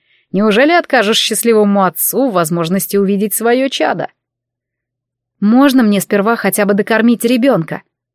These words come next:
"Да", — спохватился дракон, "подожду за дверью". Я пару мгновений смотрела перед собой, собираясь с мыслями, и вскоре позвала Хама.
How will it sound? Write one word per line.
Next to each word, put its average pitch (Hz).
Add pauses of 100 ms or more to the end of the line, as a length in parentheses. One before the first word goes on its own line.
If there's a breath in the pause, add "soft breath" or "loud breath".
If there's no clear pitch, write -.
(160)
"Да", — 320 (120)
спохватился 180
дракон, 160 (420)
"подожду 302
за 226
дверью". 160 (1040)
Я 170
пару 240
мгновений 202
смотрела 175
перед 160
собой, 185
собираясь 233
с -
мыслями, 233 (280 soft breath)
и 208
вскоре 302
позвала 233
Хама. 185